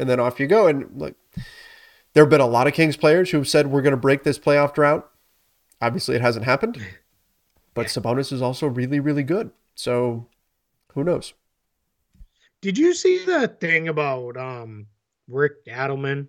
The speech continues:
Speaker 2: about the whole
Speaker 1: About
Speaker 2: Kings
Speaker 1: him
Speaker 2: since they've been in Sacramento?
Speaker 1: Yes.
Speaker 2: Every season he was the coach, they had a winning
Speaker 1: Yep.
Speaker 2: record.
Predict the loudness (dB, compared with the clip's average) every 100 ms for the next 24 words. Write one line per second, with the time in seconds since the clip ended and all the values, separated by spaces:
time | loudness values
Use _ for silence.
0 | _ -8 -4 -4 -2 0 2 2 -2 -4
1 | -2 0 2 0 0 -4 -10 -10 -4 -2
2 | -2 -2 -2 -2 -2 -2 2 2 2 -2
3 | -6 -10 -16 -20 _ -20 -10 0 2 2
4 | 2 -2 -2 0 -2 -2 -2 -2 -4 -4
5 | -4 -4 -6 -6 -4 -6 -6 -4 0 0
6 | 0 -4